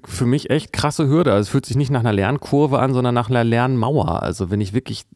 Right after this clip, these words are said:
fünfzig Mal denselben Begriff mir reinprügle und dann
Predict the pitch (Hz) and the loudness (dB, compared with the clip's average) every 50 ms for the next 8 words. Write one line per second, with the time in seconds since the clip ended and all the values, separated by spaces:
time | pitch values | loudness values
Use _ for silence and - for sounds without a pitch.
0 | - - 139 131 - - - - - 120 117 120 120 117 104 117 120 120 120 107 | -8 -6 -6 -6 -4 -4 -2 0 2 2 4 2 2 2 2 2 2 2 0 -2
1 | 117 - - - 151 - - 120 110 101 98 101 107 - - - 127 127 139 139 | -4 -2 -2 -4 -4 -2 -2 -2 0 0 0 -2 -2 -2 -2 -2 0 2 2 2
2 | 120 120 117 117 123 117 117 120 | 2 2 0 0 0 0 0 0